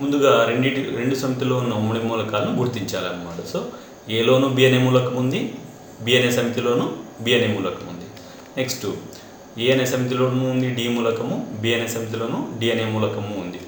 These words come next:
తర్వాత ఎఫ్ అనే మూలకము ఏ అనే సమితిలోనూ ఉంది, బి అనే సమితిలోనూ ఉంది. కాబట్టి ముందుగా ఉమ్మడిగా ఉన్న మూలకాలని రెండిటిలోనూ, అంటే ఉమ్మడి మూలకాలు అంటే రెండు సమితుల్లోనూ ఉన్న మూలకాలని మనము గుర్తించి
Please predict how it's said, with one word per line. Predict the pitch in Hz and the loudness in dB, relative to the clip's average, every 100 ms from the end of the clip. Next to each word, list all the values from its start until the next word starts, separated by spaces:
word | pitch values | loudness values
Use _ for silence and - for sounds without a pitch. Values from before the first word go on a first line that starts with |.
| - | -4
తర్వాత | 113 107 107 107 101 104 - - - - | 0 0 -2 -4 -6 -8 -14 -18 -16 -4
ఎఫ్ | 110 139 | -2 0
అనే | 131 | 0
మూలకము | 127 120 120 120 113 110 107 | 2 2 2 0 -2 -2 0
ఏ | 110 | 2
అనే | 110 | 0
సమితిలోనూ | 110 113 110 113 113 | -2 -4 -4 -2 -2
ఉంది, | 113 131 226 - - - | -2 -2 -4 -6 -12 -4
బి | 110 | 0
అనే | 110 107 | 0 0
సమితిలోనూ | 110 104 104 104 101 | -4 -6 -6 -6 -6
ఉంది. | 98 | -8
కాబట్టి | 101 104 107 117 107 | -4 -2 -2 -4 -6
ముందుగా | 120 127 127 117 113 - 113 | -2 0 2 2 0 -4 -8
ఉమ్మడిగా | 117 127 127 131 | -4 -2 0 0
ఉన్న | 127 113 | 0 0
మూలకాలని | 110 107 107 107 107 107 107 | -2 0 -2 -2 -4 -2 -2
రెండిటిలోనూ, | 107 117 120 110 107 95 95 | -2 -2 -4 -2 -2 -2 -6
అంటే | - 175 262 - - - - - | -6 -6 -6 -8 -16 -18 -14 -4
ఉమ్మడి | 123 135 | 0 2
మూలకాలు | 123 117 110 110 107 | 2 2 2 2 2
అంటే | 107 107 113 - | 0 -2 -4 -2
రెండు | 113 123 | 0 0
సమితుల్లోనూ | 131 131 127 131 123 123 123 127 | 0 0 0 0 2 2 2 2
ఉన్న | 120 113 | 0 -2
మూలకాలని | 107 107 104 107 107 113 107 104 | 0 0 0 -2 -2 -2 -4 -6
మనము | 107 107 - 104 101 | -6 -4 -4 -4 -6
గుర్తించి | 98 127 117 107 113 104 107 | -8 -6 -6 -4 -4 -4 -4